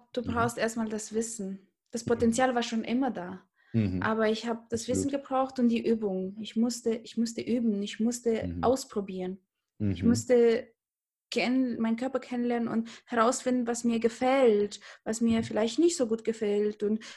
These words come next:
Speaker 1: ähm, überhaupt mir Zeit zu geben, langsamer zu machen
Speaker 2: Mhm.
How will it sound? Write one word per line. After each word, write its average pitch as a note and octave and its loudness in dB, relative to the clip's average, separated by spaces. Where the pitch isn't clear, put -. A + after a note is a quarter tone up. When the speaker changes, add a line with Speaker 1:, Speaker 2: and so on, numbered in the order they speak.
Speaker 1:
ähm, A3+ 6
überhaupt C4 -2
mir B3 -2
Zeit B3 -8
zu A#3 -12
geben, G3+ -8
langsamer A3+ -2
zu - -8
machen G3+ -10
Speaker 2:
Mhm. F2+ -2